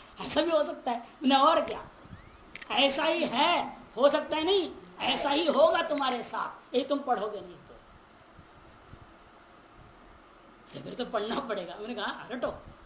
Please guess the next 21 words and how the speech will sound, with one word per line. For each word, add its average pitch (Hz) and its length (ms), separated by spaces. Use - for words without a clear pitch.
I 233 60
won't 226 320
read 226 200
it, - 260
I 294 100
won't 247 340
read - 200
it।" 427 200
तो 220 60
पढ़ा 226 360
वो 185 100
महात्मा, - 480
वैरागी 220 380
था, - 220
पढ़ 208 120
लिया, 233 200
अच्छा - 260
विद्वान 190 400
है 196 120
इस - 140
समय, 175 220